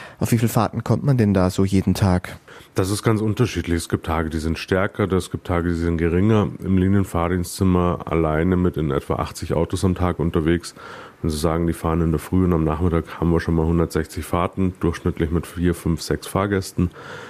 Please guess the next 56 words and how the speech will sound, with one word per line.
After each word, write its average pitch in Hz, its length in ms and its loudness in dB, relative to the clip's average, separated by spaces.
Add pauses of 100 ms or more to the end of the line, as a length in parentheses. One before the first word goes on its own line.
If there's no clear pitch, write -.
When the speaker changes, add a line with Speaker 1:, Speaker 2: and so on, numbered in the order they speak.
(120)
Speaker 2:
da - 80 -4
kommen 80 240 0
schon 80 180 0
Zahlen 76 300 -2
zusammen. 69 480 -4 (320)
Speaker 1:
Ist 131 120 2
es - 100 2
jetzt 123 140 2
ein 110 140 2
Bereich 107 580 0
bei 120 100 2
den 113 160 2
Maltesern, 110 840 2 (560)
der 113 80 6
immer 113 160 4
weiter 104 280 2
ausgebaut 139 600 2
wird, 147 160 2
also 117 140 4
wo 110 80 6
auch 107 60 0
immer 110 140 2
mehr 107 140 4
dazukommt, 131 880 2
oder 117 180 4
wo 107 80 4
Sie 107 120 0
sagen, 104 320 2
"Na, 104 100 4
ich - 120 2
hab - 260 -2
sowieso 110 360 2
nur 120 120 4
so 123 100 0
und 113 100 0
so 117 80 -6
viele 110 140 0
Fahrzeuge 110 580 2
und 113 100 0
so 113 120 2
und 113 80 0
so 107 80 -2
viele 110 120 0
Kapazitäten", 110 1200 2
dass 104 160 -2
es - 60 -10
dann 104 180 0
so - 100 -2
immer 107 140 4
gleich 92 400 0
bleibt? 117 640 2
Wie 107 80 4
ist - 160 -2
da 101 100 4
der 104 140 2
Stand? 104 500 -2